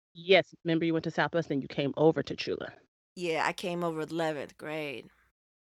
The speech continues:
Speaker 1: Oh, eleventh, I thought, like, half a tenth.
Speaker 2: No, no, no. It was a whole
Speaker 1: Oh.
Speaker 2: year later. I came the
Speaker 1: Okay.
Speaker 2: eleventh grade.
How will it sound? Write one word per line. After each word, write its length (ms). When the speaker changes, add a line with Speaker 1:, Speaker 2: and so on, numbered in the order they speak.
Speaker 1:
Oh, 160
eleventh, 340
I 60
thought, 220
like, 160
half 240
a 40
tenth. 440
Speaker 2:
No, 360
no, 160
no. 220
It 100
was 120
a 60
whole 180
Speaker 1:
Oh. 20
Speaker 2:
year 340
later. 440
I 120
came 260
the 100
Speaker 1:
Okay. 60
Speaker 2:
eleventh 360
grade. 400